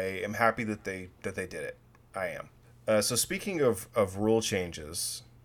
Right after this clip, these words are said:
<laughs> or I guess not rule changes, but rules that are currently in place. <laughs>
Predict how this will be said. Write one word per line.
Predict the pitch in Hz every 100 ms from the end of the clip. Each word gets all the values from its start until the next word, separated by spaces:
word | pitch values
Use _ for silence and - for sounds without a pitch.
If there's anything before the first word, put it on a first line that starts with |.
| - - - - - -
<laughs> | - - - - - - - - - -
or | 117
I | 117
guess | 131
not | 131 92 101
rule | 107 110
changes, | - 98 95 104 113 110
but | 101 92 -
rules | 107 113 113 104
that | 107
are | 90
currently | - 98 95 - 104 95
in |
place. | 85 - 90 90 104 - - - _ _ - - -
<laughs> | -